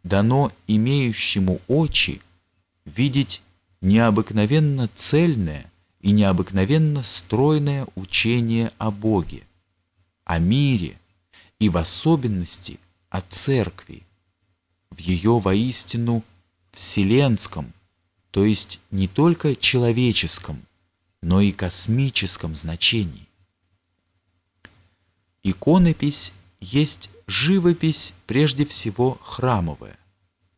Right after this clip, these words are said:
Икона непонятна вне того храмового, соборного целого, в состав которого она входит.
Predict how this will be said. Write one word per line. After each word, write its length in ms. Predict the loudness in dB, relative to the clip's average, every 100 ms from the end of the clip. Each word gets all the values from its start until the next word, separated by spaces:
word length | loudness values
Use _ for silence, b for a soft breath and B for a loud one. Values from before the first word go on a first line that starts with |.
| _ _ _ _ _ _
Икона 600 | -6 -4 0 2 2 0 -6 _ _
непонятна 960 | -4 -2 0 2 4 2 0 -4 -8 -8 _ _ _ -12
вне 340 | -4 0 0
того 480 | 0 -2 2 0 0
храмового, 880 | -8 -8 -2 0 2 0 -2 -6 -12 -20 _ _
соборного 840 | -4 -2 0 0 2 2 2 -2 -6
целого, 640 | -2 0 2 0 -2 -6 -14 _ _ _ _ _ _ _
в 60 | -4
состав 500 | 0 0 0 -4 -4
которого 560 | -6 -2 -2 0 -2 -4
она 260 | -4 -2
входит. 600 | -4 -6 -2 -2 -4 -16